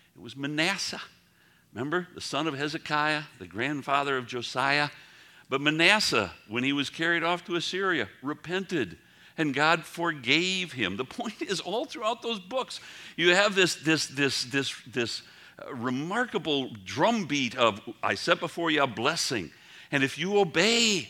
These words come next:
I'll, I'll, I'll bless you, but a curse, and if you curse." So my point is,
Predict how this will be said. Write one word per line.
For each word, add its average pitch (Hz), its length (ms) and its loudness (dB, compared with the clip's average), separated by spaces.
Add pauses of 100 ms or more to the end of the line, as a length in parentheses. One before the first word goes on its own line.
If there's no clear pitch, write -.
I'll, 165 240 -2 (220)
I'll, 180 160 -6 (100)
I'll 170 80 -2
bless 180 480 -2
you, 165 160 -6 (400)
but 139 100 0
a 156 40 -2
curse, 208 440 -2
and 147 120 0
if 156 120 -6
you 175 60 -8
curse." 143 220 -2
So - 80 -6
my 147 140 2
point 160 340 -2
is, 73 340 -4